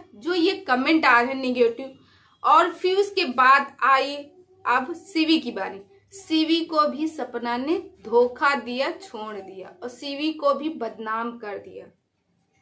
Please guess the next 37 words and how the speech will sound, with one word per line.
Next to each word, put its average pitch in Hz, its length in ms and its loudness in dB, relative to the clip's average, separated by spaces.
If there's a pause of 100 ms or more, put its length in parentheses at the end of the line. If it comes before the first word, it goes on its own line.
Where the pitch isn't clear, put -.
(480)
और 269 120 0
बच्चे 311 360 2
लाखन 277 520 2
जी, 330 160 0
लाखन 311 520 4
को 285 180 2
भी 277 220 -4
बदनाम 202 480 -6
करेंगे। 196 320 -14 (460)
तो 349 80 -6
दोस्तों 349 440 0
ऐसे 285 400 -4
कमेंट 302 460 -2
है 311 140 -4
सपना 262 400 -4
के 277 160 -10
लिए 285 260 -8
कि 277 160 -12
सपना 262 540 -2
तो 320 220 -4
है 240 220 -2
ही 277 180 -2
ऐसी 196 380 -6
है, 185 160 -20
सपना 254 440 -8
ने 285 120 -6
तो 294 160 -10
सोच 269 420 -8
ही 277 100 -12
के 247 160 -2
रखा 226 320 -6
है 277 120 -6
कि 277 100 -14
जिसकी 233 400 -14
जिंदगी 233 420 -8
में 233 200 -8
जाना, 233 400 -8